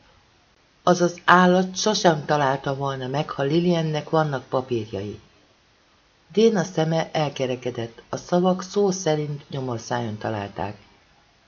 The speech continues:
„Ivy, ez nem igaz.” Ivy tekintete kemény lett. „Pedig az igazság az, hogy Liliant a férje úgy ölte meg, mint egy kutyát.”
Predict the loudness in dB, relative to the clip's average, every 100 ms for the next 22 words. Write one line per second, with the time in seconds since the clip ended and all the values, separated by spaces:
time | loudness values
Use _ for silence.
0 | _ -4 -2 -2 -4 -4 -6 0 2 2
1 | 0 -6 -8 -10 -20 _ _ _ _ _
2 | _ _ _ _ -4 0 0 2 0 0
3 | -2 -2 -2 -4 -4 -6 -4 -4 -6 -6
4 | -8 -14 _ _ _ _ _ _ _ 2
5 | 4 6 4 2 0 -2 0 0 0 0
6 | 0 0 2 0 0 -8 -18 _ -4 4
7 | 6 8 6 2 0 -4 0 2 2 2
8 | -2 -4 0 2 2 0 -2 -4 -4 -4
9 | -6 -10 -8 -6 -6 -6 -8 -8 -6 -6
10 | -8 -14